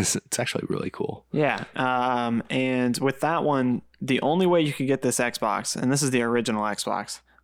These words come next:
Speaker 2: uh, was to, you had to collect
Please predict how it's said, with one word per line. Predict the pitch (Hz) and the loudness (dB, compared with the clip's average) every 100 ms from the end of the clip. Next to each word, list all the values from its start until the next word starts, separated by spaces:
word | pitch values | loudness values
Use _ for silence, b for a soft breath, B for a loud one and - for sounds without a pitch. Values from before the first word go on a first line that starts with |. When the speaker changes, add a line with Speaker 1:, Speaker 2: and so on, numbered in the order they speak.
| 127 | -2
Speaker 2:
uh, | 123 113 - B B - | 0 0 -4 B B -2
was | 120 123 117 117 113 | 2 2 2 0 -2
to, | - - 127 123 120 117 - b b b b b b b - | -4 0 2 4 4 2 -2 b b b b b b b -2
you | 139 | 0
had | 175 | 2
to | 170 | 0
collect | - 151 151 175 - | 0 0 0 -2 -4